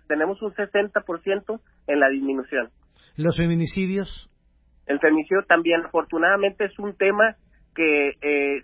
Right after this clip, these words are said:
Speaker 1: siempre nos pega porque ya viene corriendo desde el dos mil dieciocho. Si te fijas, todos los números del feminicidio, eh, los toman desde el dos mil dieciocho en adelante. Pero si tú revisas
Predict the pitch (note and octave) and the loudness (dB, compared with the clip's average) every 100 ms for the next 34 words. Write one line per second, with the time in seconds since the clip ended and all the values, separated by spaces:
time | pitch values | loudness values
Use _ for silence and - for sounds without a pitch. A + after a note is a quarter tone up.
0 | - G3 G#3 A3+ A3 E3 - G3 G3+ G#3+ | 0 0 2 0 0 -4 0 2 4 0
1 | - F3+ D#3 - D#3+ D#3+ D#3 F3 F#3+ G3 | 0 -2 -2 -2 -2 -2 2 2 4 2
2 | G3+ G#3 F#3 D#3+ F3+ G3+ G3 D3 - _ | 0 0 -2 0 2 2 0 -8 -12 _
3 | _ - D3+ D#3 D3 D#3 D#3 E3+ F#3 F3 | _ -4 -2 0 -2 -2 -4 -2 -2 0
4 | G3+ G3+ E3+ D#3+ E3 F#3 G#3 G#3 G#3 G#3+ | 0 0 -8 -6 -4 -2 -4 0 2 2
5 | G3 F3+ F#3+ G#3 G#3 G#3+ _ _ _ - | 0 0 0 0 0 -4 _ _ _ -2
6 | D3 D#3 D#3 D3 F#3 F#3+ G3+ G3+ D#3 D3 | 0 0 -2 -2 -6 0 0 0 -2 0
7 | C#3+ C#3+ D3+ D3 F3 G3 G3 F3 D#3+ D3 | 0 -2 -6 -2 0 0 0 -2 -2 -2
8 | D3+ D#3+ F3 F3+ F#3+ F3+ - F#3+ - D3+ | -2 -4 -6 -6 -4 -4 -4 -6 -4 0
9 | D3 D3 E3+ F3+ D#3+ C#3+ _ _ _ E3+ | 2 2 0 0 -6 -12 _ _ _ 2
10 | E3 E3+ F3 G#3 A#3 A3 A3 A3 | 2 0 -2 2 2 0 -2 -4